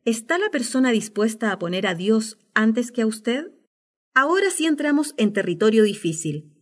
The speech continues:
No estamos hablando del tipo de romance que pintan Hollywood y todas esas citas inspiradoras de las redes sociales. Para el mundo, el verdadero amor es encontrar a alguien que nos haga el centro de su universo, que nos ponga antes que a cualquier otra cosa.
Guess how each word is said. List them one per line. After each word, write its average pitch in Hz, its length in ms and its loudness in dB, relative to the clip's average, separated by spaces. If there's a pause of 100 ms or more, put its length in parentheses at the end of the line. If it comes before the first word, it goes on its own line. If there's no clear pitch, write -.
(140)
No 247 280 6
estamos 320 460 0
hablando 202 360 2
del 175 200 2
tipo 220 260 2
de 214 100 4
romance 190 520 -2
que 175 100 -2
pintan 208 540 0 (160)
Hollywood 214 520 0
y 226 120 -4
todas 285 340 -2
esas 240 240 -2
citas 233 400 -4
inspiradoras 180 800 -2
de 170 140 -6
las 156 220 -8
redes 165 260 -4
sociales. 160 720 -4 (180)
Para 247 160 4
el 254 100 8
mundo, 240 640 2 (220)
el 247 140 2
verdadero 302 500 0
amor 269 400 4 (260)
es 302 160 -4
encontrar 247 540 0
a 220 220 2
alguien 240 320 0
que 247 120 0
nos 196 240 -4
haga 226 160 -2
el 214 100 0
centro 349 520 -2
de 294 100 -2
su 262 140 -4
universo, 165 720 0
que 226 100 2
nos 214 180 -4
ponga 269 580 -4
antes 294 420 0
que 226 100 -4
a 202 80 -2
cualquier 170 480 -2
otra 247 240 -2
cosa. 147 460 -8